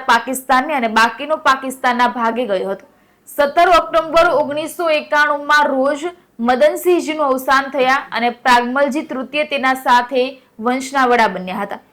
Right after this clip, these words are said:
ઓગણીસો અઠ્ઠાણુંમાં કંડલા બંદર અને કચ્છના અન્ય સ્થળોએ ભયાનક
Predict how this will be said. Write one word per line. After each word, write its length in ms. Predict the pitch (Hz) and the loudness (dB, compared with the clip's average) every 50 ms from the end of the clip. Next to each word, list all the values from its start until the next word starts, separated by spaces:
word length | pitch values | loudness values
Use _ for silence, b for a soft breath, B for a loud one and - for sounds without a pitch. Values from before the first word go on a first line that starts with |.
| b b b b b b b - | b b b b b b b -4
ઓગણીસો 460 | - 277 262 320 349 381 370 - 403 349 | -4 -4 -2 -2 -4 -4 -2 0 2 2
અઠ્ઠાણુંમાં 680 | 330 339 359 330 320 330 320 311 311 302 311 311 311 320 | 2 2 2 2 2 4 2 0 0 2 2 2 2 2
કંડલા 340 | 320 294 294 294 302 294 294 247 269 | 0 -2 0 2 2 2 2 2 0
બંદર 240 | 277 269 269 285 285 | -2 0 0 0 0
અને 160 | 285 277 277 277 - | 0 -2 -4 -4 -4
કચ્છના 400 | 254 254 254 - 254 262 262 269 277 277 - - | -4 -4 -4 -6 -4 -2 0 2 0 0 0 -4
અન્ય 260 | 240 247 254 277 294 302 285 | -4 -4 -2 -4 -4 -4 -4
સ્થળોએ 420 | - 311 262 240 240 247 254 262 254 208 233 | -6 -4 0 2 4 4 4 4 2 0 0
ભયાનક 360 | 254 240 233 233 233 233 233 | 0 0 0 0 0 -2 -2